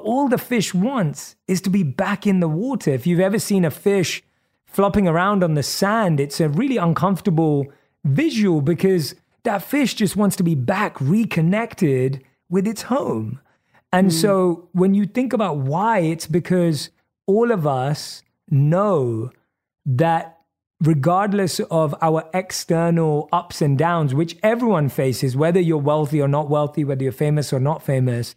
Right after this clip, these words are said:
Speaker 1: or whether you're successful or not successful, everyone has their struggle. But we find that we're all looking for that sense of home.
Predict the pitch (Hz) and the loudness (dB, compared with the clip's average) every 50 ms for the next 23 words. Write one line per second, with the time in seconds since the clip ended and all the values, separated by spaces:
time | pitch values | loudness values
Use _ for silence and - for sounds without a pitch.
0 | _ _ _ _ _ _ - 147 139 135 147 143 143 143 135 139 131 - - 135 | _ _ _ _ _ _ -2 0 2 2 2 0 0 0 0 -2 -2 -2 -6 -4
1 | - 175 165 - - 165 143 139 139 156 185 208 185 - 151 - 147 127 - 143 | -2 0 -2 0 0 -2 0 0 2 0 0 -2 -2 -4 -4 -4 -4 -4 -4 -4
2 | 131 - - 170 190 202 254 220 190 160 135 123 143 151 127 127 139 131 - - | -6 -4 -2 -2 -2 0 0 0 0 0 0 0 0 0 0 0 -2 -2 -2 -4
3 | - - 190 208 185 165 139 120 113 113 117 - _ _ _ _ _ _ _ _ | -2 -2 0 0 2 0 0 0 -2 -4 -6 -8 _ _ _ _ _ _ _ _
4 | _ - 165 131 190 196 185 196 185 - - - 190 190 214 220 214 190 180 156 | _ 0 0 2 2 2 2 0 0 -2 -2 -2 0 2 2 2 2 2 0 0
5 | 147 156 165 180 180 185 196 202 175 160 170 196 196 196 - 196 170 147 - 165 | 0 0 0 0 0 2 2 2 2 2 2 2 2 2 0 0 0 0 0 0
6 | 143 143 143 - - - - 175 170 170 165 - - 147 123 101 90 - - 151 | -2 -2 -4 -6 -10 -6 -2 0 0 0 0 0 -2 -4 -4 -4 -6 -2 0 0
7 | 170 175 143 117 101 98 98 110 | 2 2 0 -2 -4 -6 -10 -14